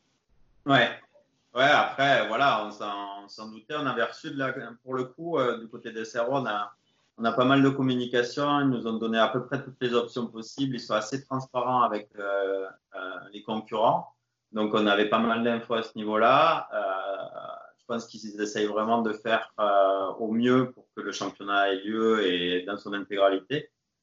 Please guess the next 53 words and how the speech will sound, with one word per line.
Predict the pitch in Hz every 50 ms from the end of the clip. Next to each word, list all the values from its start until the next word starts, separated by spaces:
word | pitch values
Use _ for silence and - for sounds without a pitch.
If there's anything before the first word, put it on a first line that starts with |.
| _ _ -
Après, | - 85 - - 110 107 104
voilà, | 104 104 107 117
ça | - - 104 95
sera, | - - 98 95 98 101
on, | 107 107 107 104 -
on | 135 123 120
finira | - 127 120 120 117 120
un | 120 120
peu | 123 117
plus | 120 131 135
tard, | - 160 160 151 139
mais | 113
on | 107 107
avait, | 107 107 107 107 113 113 110
euh, | 107 104 104 104 104
on | 107
avait | 104 104 107
de | 104 107 110
toute | - _ _ _
façon | - 107 - - 117 117
Kyalami | - - 113 110 110 110 113 120 120
qui | 117 123
était | - 107
en | 104 104 104
novembre. | 104 104 113 131 151 156 160 156 165 - _ _ _ _ _ _
Euh, | - 90
je | -
crois | - - 135
que | 135 -
c'est | -
la | 113 110
semaine | 110 - - 131 127 127
avant | 123 120 123 127 131
Kyalami | 131 - 131 123 123 123 127 135 135 143 139
ou | 139 127 117 113 110 - _
juste | - - -
après. | 117 - - - 127 135
Enfin, | 135 - 117
c'est | 101 - - 101 95
juste | 107 113 _ -
autour | 117 - - 110 110 107
de | -
Kyalami. | _ - 107 104 101 98 98 101 113 131 151 156
Donc, | 156 131 107 101 - _ - 95
euh, | 98 95 95 95 98 95 95 92 92 92 92 95 92 87
je | 87 - -
crois | - 113
qu'ils | 113 104 104
ont | 104
déplacé | 104 107 107 - 113 107 - - 110 104
Kyalami | - 110 104 104 104 104 104 101 98
justement | 92 - - 104 104 104 104
pour | -